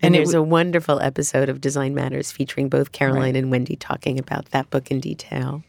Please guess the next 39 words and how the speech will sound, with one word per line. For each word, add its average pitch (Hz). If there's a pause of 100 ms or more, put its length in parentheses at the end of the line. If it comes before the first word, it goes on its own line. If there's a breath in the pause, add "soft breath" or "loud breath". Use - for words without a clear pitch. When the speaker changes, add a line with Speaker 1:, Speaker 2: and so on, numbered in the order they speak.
(440 loud breath)
Speaker 2:
And 202
that's 254
a 311
memoir, 160
and 170
that's 175
a 190
memoir 160
of 123
both 131
of 180
us 202
'cause 175
we 175
lived 175
through 175
that 131
story 131
together. 127
I 147
won't, 147 (240)
you 135
know, -
tell 139
you 127
what 117
the -
story 123
is, 113
but -
it's -
just 180
a 190
fun 165
romp. 139 (600 loud breath)
And, 160
uh, 151
so 170
it's, -